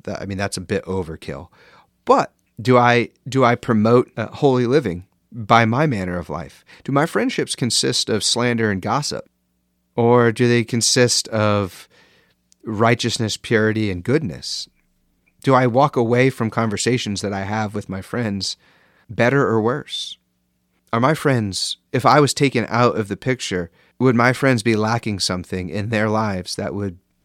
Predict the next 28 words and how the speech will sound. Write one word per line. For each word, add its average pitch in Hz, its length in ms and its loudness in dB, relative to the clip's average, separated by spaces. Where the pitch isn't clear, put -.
help - 260 -4
point 110 220 -2
them 95 140 -4
to - 100 -10
Jesus? 95 540 -6
These 131 140 -4
are 131 60 -4
questions 123 460 -6
to, 117 280 -10
to 120 120 -12
be 123 180 -6
asked 127 400 -12
and, 120 320 -2
and 123 180 -2
certainly 131 460 -6
answered. 120 500 -8
And 127 100 -4
I - 20 -2
think 127 140 -2
a 113 40 -6
final 135 340 0
question 95 680 -6
concerning 107 760 -4
friendships 104 800 -8
is, 104 240 -8
what - 160 -2
motivates 92 460 -6
them? 92 240 -14